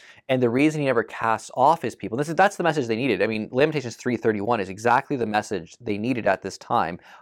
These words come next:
Are they cast off forever? Is the covenant totally finished? No. No one is cast off by the Lord forever. Though he brings grief, he will show compassion. So great is his unfailing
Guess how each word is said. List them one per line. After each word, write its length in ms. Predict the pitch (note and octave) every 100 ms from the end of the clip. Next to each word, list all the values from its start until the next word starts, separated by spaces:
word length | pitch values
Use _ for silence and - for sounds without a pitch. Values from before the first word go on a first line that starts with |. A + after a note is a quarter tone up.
| -
Are 180 | D3+ E3+
they 120 | F3+
cast 360 | - D#3+ D3+ E3
off 220 | D3+ -
forever? 280 | D#3+ D#3 B2
Is 80 |
the 60 | B2
covenant 320 | - E3 D#3
totally 380 | - G3+ G3+ F#3+
finished? 540 | F3+ G3+ C#3+ - - -
No. 400 | A2 A2 F2 D2 _ _ _ _ _ _ _ _ _
No 220 | G2+ B2
one 140 | C#3 C3+
is 100 | B2
cast 320 | - A#2 -
off 180 | A#2 G#2
by 100 | G#2+
the 100 | G2+
Lord 240 | F#2+ F2+
forever. 420 | - F2 D#2+ D2+ -
Though 140 | A#2+
he 120 | B2
brings 320 | A#2 A2+ G#2+ -
grief, 280 | A#2+ C3
he 120 | - B2
will 80 |
show 220 | G#2+ A2 G#2
compassion. 680 | G2+ - F2+ F2 - D2+ - _ _ _
So 460 | - - B2 A#2+
great 460 | A2+ G#2+ G#2 F#2+ F2
is 180 | G2 -
his 340 | G2 F#2+ F#2+ -
unfailing 1160 | G#2 G2 G2 G2 - - - F#2 F2+ F#2 F2+ F2